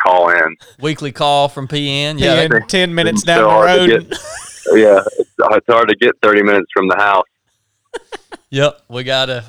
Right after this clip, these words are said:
Speaker 2: wait. We're gonna make this a, a special. We're gonna start doing three
Speaker 1: <laughs>
Speaker 2: podcasts a week. All right, two of 'em is
Speaker 1: Dude.
Speaker 2: gonna be with, you know, in here live, and then the third one,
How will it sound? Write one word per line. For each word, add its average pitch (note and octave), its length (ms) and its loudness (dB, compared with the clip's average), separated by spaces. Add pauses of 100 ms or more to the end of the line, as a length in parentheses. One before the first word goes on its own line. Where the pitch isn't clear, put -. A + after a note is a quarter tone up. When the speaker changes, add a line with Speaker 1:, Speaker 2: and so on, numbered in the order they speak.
Speaker 2:
wait. C3 280 -2
We're C3+ 100 -4
gonna C#3 160 -4
make C#3 160 -2
this C3+ 220 -10
a, A#2+ 120 -8 (220)
a B2 160 -6
special. D#3 720 -4
We're D3 100 -4
gonna G#3 160 -4
start F#3+ 240 -2
doing E3 220 -4 (120)
three A#3 260 0
Speaker 1:
<laughs> B3+ 140 0
Speaker 2:
podcasts G3+ 760 -2
a C#3+ 40 -8
week. D#3 340 -4
All A#2 140 0
right, D3+ 340 -2 (400)
two A#3+ 200 2
of A#3+ 80 4
'em G#3+ 140 0
is F#3+ 80 0
Speaker 1:
Dude. F3+ 80 4
Speaker 2:
gonna F#3 180 0
be F3+ 160 2
with, D#3 340 -2
you E3 240 -4
know, D3+ 160 0
in D#3+ 180 -2
here D#3 200 -6
live, D3+ 380 0
and C3+ 100 -8
then C3+ 100 -6
the C3+ 120 -6
third E3 320 0
one, B2+ 120 -8